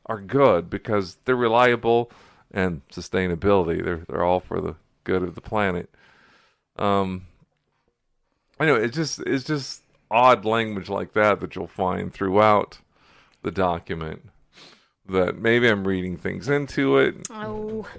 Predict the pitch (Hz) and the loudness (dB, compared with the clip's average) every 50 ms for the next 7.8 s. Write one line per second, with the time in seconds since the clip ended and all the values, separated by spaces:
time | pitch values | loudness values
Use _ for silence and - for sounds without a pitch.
0 | - - - - - - _ - 110 104 - 285 330 370 392 381 294 277 285 294 | -20 -20 -20 -20 -20 -10 _ 2 2 4 4 2 0 -2 -2 -4 -2 -2 -4 -4
1 | 254 254 254 254 262 277 262 - - - 302 311 320 302 - - - - _ - | -4 -4 -6 -6 -6 -8 -10 -10 -8 -6 -6 -6 -6 -8 -12 -16 -20 -20 _ -20
2 | - - - - - - - - 101 90 87 85 78 78 - - _ _ _ _ | -20 -16 -16 -16 -16 -16 -10 -6 -6 -6 -6 -6 -10 -14 -16 -20 _ _ _ _
3 | _ - - - - - - - - - - - _ _ _ _ _ _ _ _ | _ -16 -16 -16 -20 -20 -20 -20 -16 -16 -16 -16 _ _ _ _ _ _ _ _
4 | 127 120 120 135 120 135 120 139 170 180 160 - - 131 135 127 - 110 98 - | -2 0 2 0 0 0 0 2 2 2 2 2 2 2 2 2 0 -2 -2 0
5 | - 101 90 90 87 - - - - 101 98 95 92 90 90 87 90 90 87 - | 0 0 0 0 0 -4 -10 -6 -4 -2 0 0 0 -2 -4 -6 -8 -10 -12 -14
6 | - _ _ _ _ _ _ _ _ _ _ _ _ _ _ _ _ _ - 127 | -20 _ _ _ _ _ _ _ _ _ _ _ _ _ _ _ _ _ 0 2
7 | 131 123 95 120 117 117 117 - - - 92 85 82 80 80 80 | 2 2 2 2 2 2 0 -2 -4 -2 -2 -2 -2 -4 -6 -10